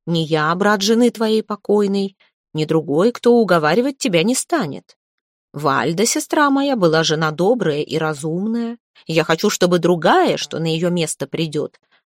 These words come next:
того места не посрамила».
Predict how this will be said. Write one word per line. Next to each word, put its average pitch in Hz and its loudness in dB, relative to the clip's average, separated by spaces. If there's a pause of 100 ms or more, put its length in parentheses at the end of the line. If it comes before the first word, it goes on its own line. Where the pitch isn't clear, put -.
(120)
того 143 -4
места 208 -2 (280)
не 156 -2
посрамила». 160 0